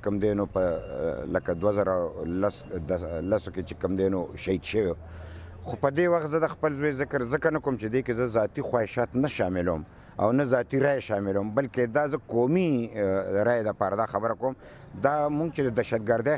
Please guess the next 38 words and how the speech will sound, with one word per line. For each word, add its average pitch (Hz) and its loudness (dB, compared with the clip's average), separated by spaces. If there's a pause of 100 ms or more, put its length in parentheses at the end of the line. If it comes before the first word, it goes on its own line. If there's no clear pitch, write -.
خلاف 156 2
یو، 165 -2 (140)
دا 135 2
زمونږ 135 0
قومي 160 4
مبارزه 87 2
ده. - -6 (440)
دا 160 4
د 123 -4
باچا 156 0
خان 131 -4
سوچ 147 2
او 98 -4 (100)
فکر 113 0
دی، 123 2
دا 156 4
د 131 -4
بین 127 2
الاقوامي 123 2
د 113 0
مایند 135 -2
سیټ 143 0
چې 117 -4
کوم 104 0
جګړه 120 2
ده، 117 0 (400)
هغه 170 2 (120)
جنګ 170 2
دی، 131 2
دا 135 4
به 127 0
مونږ 143 0
تر 101 0 (100)
اختتامه 117 -2
پورې 101 4
کوو. 107 2 (440)
نن 160 2
چې 165 0